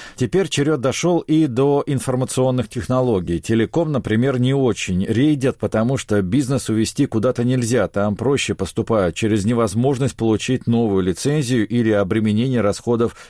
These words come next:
Яровой. Те, кому не нравится, просто закрываются.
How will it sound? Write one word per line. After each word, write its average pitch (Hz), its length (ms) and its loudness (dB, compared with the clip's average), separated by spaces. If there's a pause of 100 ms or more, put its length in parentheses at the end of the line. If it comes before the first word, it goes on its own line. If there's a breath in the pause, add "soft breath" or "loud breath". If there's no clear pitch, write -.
Яровой. 117 640 0 (420 loud breath)
Те, 123 160 0
кому 117 220 0
не 113 120 2
нравится, 127 540 0
просто 113 400 -2
закрываются. 104 800 -2